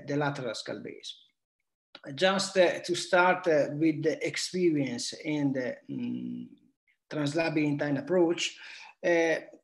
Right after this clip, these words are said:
this is our flowchart regarding, uh, uh,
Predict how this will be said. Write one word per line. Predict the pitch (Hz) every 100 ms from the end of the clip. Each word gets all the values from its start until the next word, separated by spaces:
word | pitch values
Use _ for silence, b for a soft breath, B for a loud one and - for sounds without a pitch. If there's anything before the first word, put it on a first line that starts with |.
| -
this | 208 247
is | 247 - 196
our | 196 196 160 147 147
flowchart | - 170 175 - 175 156 165 - 165 -
regarding, | 156 147 160 165 160 165 160 156
uh, | 156 156 -
uh, | 147